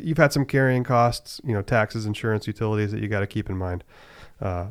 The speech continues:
so let's just throw those in as well. Let's say that was a thousand a month just to round it up. Okay, so you're into this thing for, uh, fifty plus thirty is eighty, plus another three, eighty-three, plus your cost of capital,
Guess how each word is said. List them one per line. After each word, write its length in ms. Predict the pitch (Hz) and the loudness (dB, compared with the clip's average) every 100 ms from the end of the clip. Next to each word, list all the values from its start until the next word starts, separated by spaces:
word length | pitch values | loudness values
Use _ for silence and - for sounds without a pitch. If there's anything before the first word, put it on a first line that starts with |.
| 254 | -12
so 140 | - 107 | -6 -2
let's 160 | 123 | 0
just 180 | 123 - | -2 -2
throw 180 | 117 104 | 0 2
those 200 | 104 98 | 2 2
in 100 | 95 | 0
as 100 | 95 | 0
well. 160 | 95 98 | 0 0
Let's 160 | 101 | 0
say 100 | 107 | 0
that 100 | 98 | 0
was 120 | 95 | 0
a 40 | 92 | -2
thousand 340 | 101 95 92 | 0 0 0
a 20 | 92 | -2
month 260 | 95 92 | 0 -2
just 200 | - - | -6 -8
to 200 | 95 95 - | -6 -6 -6
round 360 | 113 98 90 | -4 -2 -2
it 60 | 90 | -4
up. 160 | 87 - - _ _ _ _ _ - | -6 -8 -14 _ _ _ _ _ -12
Okay, 220 | 104 98 | -4 -2
so 160 | 92 101 | -2 -2
you're 180 | 104 120 | 0 0
into 260 | 147 143 | 2 2
this 200 | 123 120 | 4 0
thing 400 | - 110 104 101 | 0 -2 0 -2
for, 580 | 101 - 98 95 92 90 - - _ _ _ - | -6 -4 0 0 0 -2 -8 -20 _ _ _ -6
uh, 560 | 98 92 90 87 87 98 | -4 -4 -4 -4 -6 -2
fifty 300 | 143 - 127 | -2 -2 -6
plus 220 | 110 - | -10 -4
thirty 260 | 123 120 | -2 0
is 140 | 104 104 | -2 -4
eighty, 460 | 139 156 151 151 143 | 0 2 4 4 2
plus 280 | 143 - - | -2 -8 -6
another 260 | 101 98 | -4 -6
three, 340 | - 147 151 127 | -2 0 2 0
eighty-three, 800 | 107 104 - 147 156 151 147 143 | -4 -6 -4 0 4 4 4 2
plus 240 | - - | -4 -10
your 80 | 131 | -8
cost 240 | 113 110 | -6 -6
of 80 | - | -2
capital, 680 | 160 147 143 139 135 131 | 2 2 2 2 2 2